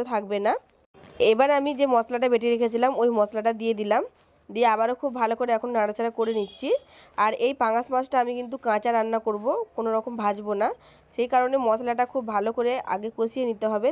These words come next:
তারপরে মাছটা আমি ব্যবহার করব। যে সকল বন্ধুরা এত দূর পর্যন্ত আমার ভিডিওটি দেখে এলেন তাদের সকলকে অসংখ্য ধন্যবাদ। প্লিজ এইভাবেই আমার পাশে থাকবেন, আমাকে অনেক অনেক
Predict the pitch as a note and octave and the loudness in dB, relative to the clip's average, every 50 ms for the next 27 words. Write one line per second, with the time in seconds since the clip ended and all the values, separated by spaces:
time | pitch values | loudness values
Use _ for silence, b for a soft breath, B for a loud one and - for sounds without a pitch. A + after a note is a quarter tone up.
0 | - - G#3+ G3+ G3+ - - G3+ G#3+ B3 B3 G#3+ G#3 G#3 - A3 G#3+ A3 A#3 A3 | 0 0 -2 -2 -2 -4 -2 -2 -2 -2 -2 -2 -4 -2 -4 -4 -4 -2 0 0
1 | G3+ G3+ G3 G#3+ G#3+ G#3+ - G3+ G3 G3 A3 C#4+ C#5 - _ _ _ - - A3+ | 0 0 0 -2 -4 -4 -6 -8 -4 -2 0 -2 -2 -2 _ _ _ -10 0 2
2 | A#3 C4+ C#4 D4+ D4+ D#4+ D#4+ D#4+ C#4+ C4 B3 B3 A#3+ B3+ B3 C#4 B3+ A3+ G#3+ G#3+ | 4 4 4 4 4 4 2 4 4 4 4 4 2 2 4 4 4 4 2 2
3 | B3 B3 A3 B3 C4 C#4+ C#4 C#4+ C4+ A#3+ B3+ C4 B3 B3 B3+ B3 B3+ B3+ B3 B3+ | 0 2 4 4 2 4 4 4 2 2 2 0 0 2 2 4 2 2 0 0
4 | A#3 B3 B3+ A#3+ C4 A3 A#3+ B3 B3 C4+ B3+ C4 D4 E4 D4 A#3 G#3 G#3+ - A3+ | 0 0 0 0 0 0 0 0 2 2 2 2 0 0 0 -2 -2 0 -2 -2
5 | G#3 - A3+ G#3+ G#3+ - C#3+ G3 G#3 - C4+ B3+ B3+ C#4 B3+ C4+ C4 B3+ B3+ B3 | 0 0 -2 -4 0 0 2 2 2 0 -4 -2 -2 -2 -2 0 -2 0 0 2
6 | B3+ C4 D4+ F#4 B B B B B B - - C#4 D4 E4+ F#4 - B3+ B3 A#3 | 2 2 0 0 B B B B B B -6 -2 0 2 2 2 2 0 2 2
7 | B3 A#3 A#3 C4 C4 A#3 A3 A3 G#3+ A3 G3+ G3+ G3 A3+ A3 A#3 A3 A3 G#3+ B3 | 2 2 4 4 4 4 2 2 0 0 0 0 -2 -2 -2 -2 -4 0 0 0
8 | C#4+ C4+ G#3+ G3 G3 F#3+ - - - G3 G#3 G#3 A3 G#3 G#3 G#3 | 0 0 0 -2 -2 -4 -4 -2 -2 -2 -2 -2 0 -2 -2 -2